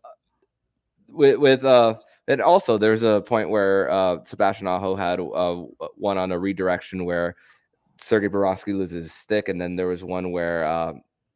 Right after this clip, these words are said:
uh, Brady Shea had a sharp angle shot that deflected off of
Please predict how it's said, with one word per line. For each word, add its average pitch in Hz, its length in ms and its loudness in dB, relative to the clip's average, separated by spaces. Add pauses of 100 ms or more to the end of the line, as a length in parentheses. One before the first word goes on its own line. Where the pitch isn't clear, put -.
(340)
uh, 95 200 0
Brady 107 280 0
Shea 98 400 -2
had 92 200 -6
a - 20 -12
sharp 104 320 0
angle 95 220 -4
shot 98 420 0 (340)
that 98 140 -2
deflected 120 460 0
off 110 160 0
of 98 180 -12